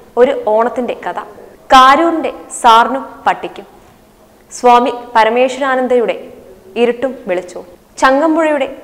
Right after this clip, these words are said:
വിനോദത്തിന്റെ ചാരം, മാധവിക്കുട്ടിയുടെ രക്താർബുദം, കാരൂരിന്റെ ആദ്യത്തെ കത്ത്,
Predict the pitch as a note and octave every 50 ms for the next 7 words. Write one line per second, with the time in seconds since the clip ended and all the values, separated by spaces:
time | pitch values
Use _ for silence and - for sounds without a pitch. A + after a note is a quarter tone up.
0 | G#3+ A3+ A#3 A#3 B3 C4 C#4 - - - C#4+ C4+ A#3 F#3 - - - - - F#3
1 | F3 F3+ - - - - - - - - - - G#3 G3+ G3+ G#3 G#3 B3 A#3 B3
2 | B3 B3+ - B3 A#3+ A#3 G#3 G3 - - - - G#3+ G#3 G#3+ - - A3+ G#3 F#3+
3 | F3 F3+ E3+ - - - - - - - - - - - - D4 C#4 C#4 C#4 D#4
4 | F4 F4+ E4+ E4 D4+ A#3+ G3+ - - - A3 A3+ A3+ A#3 A#3 C4+ C4+ - C4+ -
5 | - - - - - - -